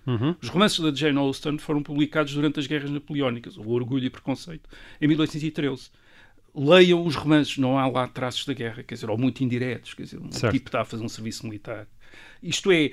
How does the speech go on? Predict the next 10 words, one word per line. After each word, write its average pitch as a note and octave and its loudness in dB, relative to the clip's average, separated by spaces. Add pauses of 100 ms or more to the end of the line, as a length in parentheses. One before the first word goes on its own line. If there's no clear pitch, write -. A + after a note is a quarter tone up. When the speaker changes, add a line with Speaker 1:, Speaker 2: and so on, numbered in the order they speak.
(120)
Speaker 2:
havia E3 4
possibilidade, F3 2
mesmo A3+ 10
em G#3 2
Inglaterra, D#3 0
em D3+ 2
Inglaterra D#3+ 0
em C#3+ 0
guerra D3+ 0
co-, D3+ -6